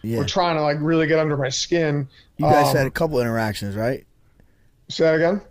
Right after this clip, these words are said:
Speaker 1: You guys had a couple interactions, like, the fight week and even before that, no?
Speaker 2: Yeah, we had a couple interactions,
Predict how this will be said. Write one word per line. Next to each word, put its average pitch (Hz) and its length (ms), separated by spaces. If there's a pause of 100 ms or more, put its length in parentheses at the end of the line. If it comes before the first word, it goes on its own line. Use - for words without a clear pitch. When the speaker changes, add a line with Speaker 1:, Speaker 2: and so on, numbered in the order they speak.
Speaker 1:
You 160 100
guys 156 140
had 151 100
a 135 40
couple 147 260
interactions, 120 680
like, 117 180
the - 60
fight 120 220
week 120 340
and 113 140
even 127 220
before 135 340
that, 107 160
no? 120 300 (840)
Speaker 2:
Yeah, 185 280
we 196 100
had 233 100
a 208 40
couple 226 280
interactions, 190 1040